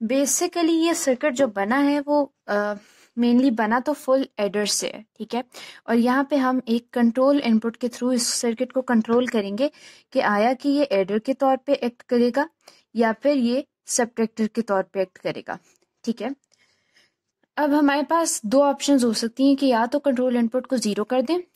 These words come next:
या तो कंट्रोल इनपुट को वन कर दें, ठीक है। अब ज़ीरो के,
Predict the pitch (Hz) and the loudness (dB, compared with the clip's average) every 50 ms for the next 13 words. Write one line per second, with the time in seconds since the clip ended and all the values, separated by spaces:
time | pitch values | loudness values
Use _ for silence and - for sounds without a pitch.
0 | _ _ _ 220 214 226 226 233 233 302 294 - 294 269 233 240 247 240 233 220 | _ _ _ -4 0 0 2 2 0 -2 -2 0 2 2 2 2 0 2 2 2
1 | 214 - 262 240 - - 294 240 214 208 202 202 196 - 151 127 - - - 190 | 0 0 -2 -4 0 0 0 0 0 -2 -4 -2 -2 -4 -6 -8 -8 -12 -16 -16
2 | 185 _ _ _ _ _ _ _ _ - 226 - - 262 311 - _ _ _ _ | -16 _ _ _ _ _ _ _ _ -8 -6 -2 -2 -2 -4 -4 _ _ _ _
3 | _ _ _ _ _ _ _ _ _ _ _ _ _ - 233 240 214 208 208 196 | _ _ _ _ _ _ _ _ _ _ _ _ _ -4 -2 -2 -2 -2 0 2
4 | 214 226 247 254 302 320 339 | 2 4 4 4 4 2 2